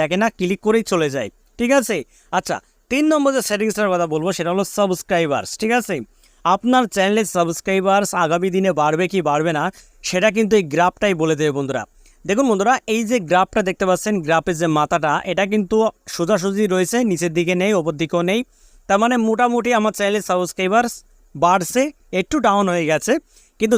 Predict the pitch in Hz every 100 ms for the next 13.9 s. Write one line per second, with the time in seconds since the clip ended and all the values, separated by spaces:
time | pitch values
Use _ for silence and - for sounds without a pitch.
0 | 180 196 240 - 165 160 202 208 220 240
1 | 240 240 220 208 226 202 226 202 180 151
2 | 185 208 175 185 220 185 160 160 156 -
3 | 190 226 277 _ _ _ 135 165 156 170
4 | 165 165 196 170 151 147 - 175 196 220
5 | - 170 156 180 175 135 147 143 123 92
6 | _ _ - 165 185 165 165 175 160 147
7 | 143 - 190 160 147 165 196 185 170 139
8 | 143 208 269 254 165 - _ - _ -
9 | 165 185 208 196 180 254 302 247 208 254
10 | 214 220 214 170 156 208 - _ _ _
11 | 151 160 175 165 - 190 240 220 202 190
12 | 220 202 185 175 156 160 151 196 185 165
13 | 226 311 - _ - _ 185 208